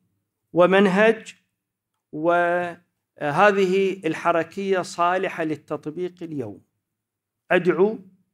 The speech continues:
إلى تركيز البحث فيها، إلى استنطاق النصوص، إلى قراءة النص وما وراء النص، إلى فهم القواعد التي قعدها الإمام الجواد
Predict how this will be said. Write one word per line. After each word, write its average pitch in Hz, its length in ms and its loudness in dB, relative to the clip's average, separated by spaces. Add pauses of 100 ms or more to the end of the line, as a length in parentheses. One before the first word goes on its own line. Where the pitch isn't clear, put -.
(480)
إلى 180 220 6
تركيز 175 520 -2
البحث 160 440 -2
فيها، 175 600 0 (760)
إلى 190 320 6
استنطاق 190 640 2
النصوص، 185 880 0 (440)
إلى 196 220 8
قراءة 185 600 4
النص 190 380 0
وما 180 540 2
وراء 175 400 4
النص، 170 640 -2 (280)
إلى 196 240 6
فهم 208 320 4
القواعد 190 600 4
التي 185 340 2
قعدها 185 600 2
الإمام 185 380 2
الجواد 175 640 2